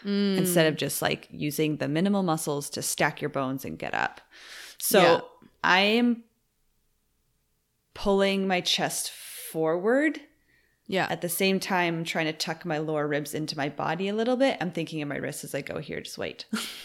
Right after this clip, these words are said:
Speaker 1: Okay, okay.
Speaker 2: And then, but yeah, so it's a really engaged wrist. Like, the muscles of my wrist and, and hand, forearm are really engaged. Um, and I'm pulling my chest more forward and up. Sorry if my voice is going around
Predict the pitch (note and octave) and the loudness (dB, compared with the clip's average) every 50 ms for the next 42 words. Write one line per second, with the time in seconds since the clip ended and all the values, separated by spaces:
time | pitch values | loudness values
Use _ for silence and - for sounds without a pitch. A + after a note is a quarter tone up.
0 | - - _ _ _ - G3+ G3+ G#3 G3 G3 G3 - G3+ F#3+ F#3+ F#3 F#3+ F#3+ F#3+ | -18 -20 _ _ _ -2 2 6 6 6 6 4 4 6 6 8 10 8 8 6
1 | F3+ - G#3+ G#3+ G#3+ F3 E3+ F#3 - G3+ G3 - G3+ F#3+ F3 F3+ G#3+ A3+ B3 C4+ | 6 4 6 8 8 8 8 6 2 0 2 2 2 0 2 4 4 6 6 8
2 | C4+ B3 G3 F3+ E3 E3 - D3+ C#3+ D3+ D#3 D#3 D3+ D#3 - - - - - D3+ | 6 6 6 4 0 0 0 0 2 2 0 0 0 -2 -2 -4 -8 -4 -2 0
3 | A2 - - - - D3 D3+ D#3 - E3 E3 F3 F#3 - G3+ G3 F#3 F#3+ F3 F3 | 0 0 -2 -2 -2 -2 -2 0 -2 -2 -2 -2 -2 0 -2 -2 0 -2 0 0
4 | D#3+ D#3+ D#3+ C#3+ - - _ _ _ - D3 D3+ D#3 D3 D3+ - - - - - | 0 0 0 -2 -4 -10 _ _ _ -8 -4 -2 -2 -2 -2 -4 -8 -8 -10 -14
5 | _ _ - D#3 D3+ D3 D3 - - - D#3 D3+ D3 F3 D#3 C#3+ C#3 C#3 D3 D3 | _ _ -6 -6 -6 -6 -8 -8 -8 -6 -6 -4 -2 -2 -2 0 0 -2 -4 -6
6 | - - D3+ D3 C#3+ C3+ C#3 C#3+ - - D3 C#3+ D#3+ E3 E3+ F3+ F3 E3+ D#3+ D#3 | -4 -4 -2 0 0 -2 -2 -4 -4 -6 -4 -4 -4 -2 -2 -2 -2 -4 -4 -4
7 | D3+ - D3 C#3+ - D3 C#3+ C#3+ - - - - - - - - - - - - | -2 -2 -2 0 0 -2 -4 -4 -6 -8 -8 -12 -14 -20 -20 -20 -20 -20 -20 -20
8 | - _ - C#3+ D3+ D3 C3 C3 - - E3+ F3 E3 D#3+ D#3+ - - - G3+ G#3 | -20 _ -8 -4 -4 -4 -4 -6 -6 -4 -2 -2 -2 -2 -4 -6 -4 -2 0 0
9 | G#3 G3+ F#3 E3+ F3 F#3 E3 - - - E3 D#3 D3+ D3 - - - - - - | 0 0 0 0 -2 -4 -4 -6 -6 -4 -4 -4 -4 -6 -10 -16 -20 -20 -20 -20
10 | - - - E3 D#3+ D#3+ D#3+ D#3+ D3+ D3 C#3+ D3 D3+ - - - C3+ - - - | -18 -10 -6 -4 -2 -2 -2 -2 -2 -2 -2 -4 -4 -6 -8 -10 -10 -6 -6 -6
11 | D#3 - - - - - D#3 D3+ D#3 - D3 C3+ C#3+ - - D#3 - D3 D#3+ - | -6 -6 -10 -14 -8 -4 -4 -4 -2 -2 -4 -4 -2 -4 -4 -4 -4 -6 -6 -4
12 | C#3 - - - - - - - | -2 -2 -2 -2 -2 -2 -4 -4